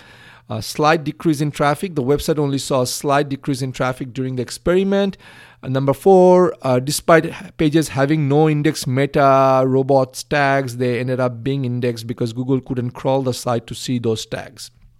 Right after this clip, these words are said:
And lastly, uh, there was multiple alerts in Google Search Console, such as index, though,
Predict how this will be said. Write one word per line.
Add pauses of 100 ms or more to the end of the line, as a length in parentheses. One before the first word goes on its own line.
(1040)
And
lastly,
uh,
there
was
multiple
alerts
in
Google
Search
Console,
such
as
index,
though,